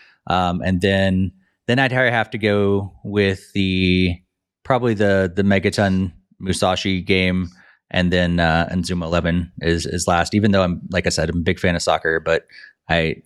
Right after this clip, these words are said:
I'm not, not gonna play an R P G with soccer. But I know it's a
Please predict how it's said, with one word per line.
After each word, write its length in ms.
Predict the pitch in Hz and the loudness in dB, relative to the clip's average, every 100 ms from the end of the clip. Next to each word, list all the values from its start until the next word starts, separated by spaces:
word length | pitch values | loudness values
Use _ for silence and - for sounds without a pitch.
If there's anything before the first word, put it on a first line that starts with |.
| 113 | -4
I'm 80 | 90 | 0
not, 180 | 87 - - _ _ _ _ _ | 0 -2 -14 _ _ _ _ _
not 180 | - 92 | -4 -2
gonna 180 | 90 87 | 2 0
play 200 | 78 92 | 0 2
an 60 | 87 | 2
R 100 | 82 | 2
P 140 | - | 0
G 260 | 80 90 85 | 0 0 0
with 120 | - - | -2 -2
soccer. 400 | - - 90 92 | -2 0 -2 -2
But 320 | 95 80 - - - - - | 2 0 0 -18 -20 -20 -4
I 100 | 104 | 2
know 320 | 104 156 151 | 4 4 4
it's 240 | - 104 | 2 -4
a 60 | - | -4